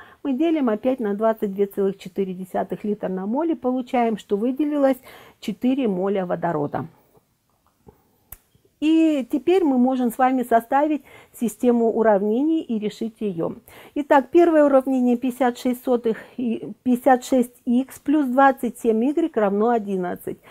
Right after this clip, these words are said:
Второе уравнение: икс плюс одна целая пять десятых игрек равно ноль четырём. Выразим икс через, э, игрек, подставим в первое уравнение и найдём игрек.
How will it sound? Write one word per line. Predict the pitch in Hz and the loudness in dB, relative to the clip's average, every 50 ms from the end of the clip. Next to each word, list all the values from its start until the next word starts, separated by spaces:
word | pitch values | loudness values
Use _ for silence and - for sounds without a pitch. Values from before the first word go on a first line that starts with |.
| - - - _ | -20 -20 -20 _
Второе | - - - 285 302 320 320 320 302 294 | -6 0 2 4 4 6 4 4 4 4
уравнение: | 269 262 240 240 240 233 233 233 247 | 6 4 4 4 2 2 2 2 0
икс | 269 277 285 294 247 - - | 0 0 0 0 -2 -6 -10
плюс | _ - 240 247 262 262 254 - - - - - | _ -2 0 0 0 0 -4 -6 -16 -20 -10 -4
одна | - 220 220 247 247 254 | -2 0 2 2 2 0
целая | 247 - 285 262 254 233 220 | 0 0 2 2 4 4 2
пять | 220 - 240 226 226 | 2 2 2 0 0
десятых | 208 226 202 - 220 196 190 - 180 - | 0 -4 -4 -2 -2 -2 -2 -4 -6 -6
игрек | - 269 277 320 330 330 - | -6 -4 -2 -2 -4 -4 -2
равно | 233 202 185 190 190 220 240 | -2 0 0 0 0 0 0
ноль | 233 202 185 202 220 | -2 -2 -2 -4 -6
четырём. | 214 - 196 190 - 190 185 170 - - 165 165 - - _ - - - - - - | -6 -8 -12 -10 -6 -6 -6 -6 -6 -10 -10 -10 -12 -14 _ -20 -20 -20 -20 -18 -8
Выразим | - 262 320 359 339 320 294 277 226 254 247 254 233 - - - - | -2 2 4 6 8 8 8 8 6 4 4 4 2 0 -4 -10 -6
икс | - 269 262 240 240 240 - - - - 214 208 214 214 | 0 2 2 2 0 -2 -6 -6 2 6 6 6 6 4
через, | - 240 240 220 220 214 208 - - - - - - _ _ _ - - - - - | 0 -2 0 2 2 0 0 -2 -6 -16 -18 -18 -20 _ _ _ -20 -20 -20 -12 -4
э, | - 214 214 214 208 202 196 190 190 - - | 0 2 4 6 6 6 6 4 4 2 0
игрек, | - - 254 226 196 190 220 220 320 349 - - _ _ _ - - - - - _ - | -2 -2 -2 -2 0 0 0 0 0 0 -2 -8 _ _ _ -20 -20 -20 -20 -12 _ 4
подставим | 269 269 285 - - - - 320 330 330 302 277 254 240 | 6 6 6 4 0 4 6 6 6 6 6 4 0 0
в | - - | -2 -4
первое | - - 285 294 277 247 247 233 226 | -4 0 0 2 2 4 4 4 4
уравнение | 220 220 214 208 202 196 196 202 196 190 180 180 185 196 240 302 349 370 | 4 4 4 4 2 2 2 0 0 0 0 0 0 0 0 0 0 -2
и | - - 302 311 294 | -2 -2 -2 0 2
найдём | 277 254 233 233 208 214 247 285 311 294 - - | 2 2 2 0 0 0 0 0 0 0 -2 -2
игрек. | 247 226 214 185 214 240 311 330 - - | -4 -4 -4 -4 -2 -2 -2 -4 -4 -8